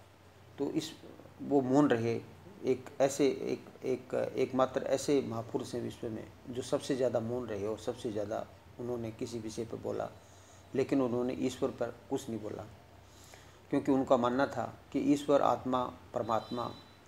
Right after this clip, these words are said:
के विषय में ज़्यादा चर्चा करने से, अ, ज़्यादा लाभ नहीं होने वाला है, अपितु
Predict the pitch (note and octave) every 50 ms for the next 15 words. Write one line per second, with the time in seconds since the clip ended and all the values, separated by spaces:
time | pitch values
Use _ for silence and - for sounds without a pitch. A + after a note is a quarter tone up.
0 | - - B2+ A2+ A#2+ A#2 - C#3 C#3 C3+ C3 A#2 A#2 A#2+ A2 B2 A#2+ A#2+ - A#2+
1 | A2 - B2+ A#2+ A#2 - A2 A2+ A#2 A2+ A2 - A2+ G#2+ G#2+ - - - - -
2 | - - - - - - - - - - - - - - - A2 G#2+ A2+ A#2 C#3
3 | C3+ B2+ C#3 C3 C3 C3 C3 A#2+ B2 B2+ A2 G#2+ G#2+ A2 A2 A2 - - - G#2
4 | - - - - - - - - - - D3+ D3+ D3+ - - D#3 D3+